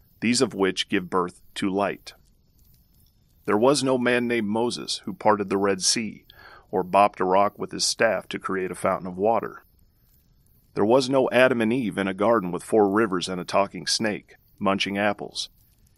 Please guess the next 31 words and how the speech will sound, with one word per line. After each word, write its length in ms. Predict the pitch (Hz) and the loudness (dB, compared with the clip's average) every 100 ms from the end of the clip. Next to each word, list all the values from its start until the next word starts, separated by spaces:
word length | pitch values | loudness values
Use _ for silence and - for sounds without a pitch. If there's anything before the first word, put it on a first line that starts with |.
| _ | _
And 140 | - 101 | -4 0
as 140 | 92 | 2
that 220 | 101 135 | 4 4
be 120 | 143 139 | 4 0
the 100 | 107 | -2
truth, 540 | - 151 80 - - _ _ _ | 0 0 0 -8 -20 _ _ _
there 100 | 98 | -4
was 240 | 95 98 95 | 0 2 2
no 140 | 95 | -2
fall 280 | - 101 92 | 4 4 4
of 80 | 90 | -2
man, 460 | 101 104 80 - _ _ _ _ | -6 -6 -8 -16 _ _ _ _
and 160 | - 95 | -10 -6
from 160 | 95 | -4
that 240 | 98 113 110 | 2 2 2
very 280 | 117 120 117 | 2 2 2
point, 420 | - 95 90 - _ _ | -2 -2 -2 -8 _ _
all 220 | - 95 98 | 0 2 0
of 100 | 107 | 0
the 80 | |
rest 380 | 110 101 85 - | 0 2 0 -2
downstream 560 | 95 87 92 - 90 85 | -4 -4 -6 -6 -8 -6
is 80 | - | -4
fiction. 500 | - 113 - - - _ _ _ _ _ _ _ _ | -4 -4 -6 -10 -18 _ _ _ _ _ _ _ _
This 220 | 120 143 | -2 0
writing 340 | 135 139 123 95 | 4 4 4 0
style 480 | - 87 82 85 87 | -2 0 -2 -4 -8
in 80 | |
fable 400 | 90 117 113 - | -4 -2 -2 -4
is 100 | 69 | -8
called 320 | - 92 85 | -4 -4 -4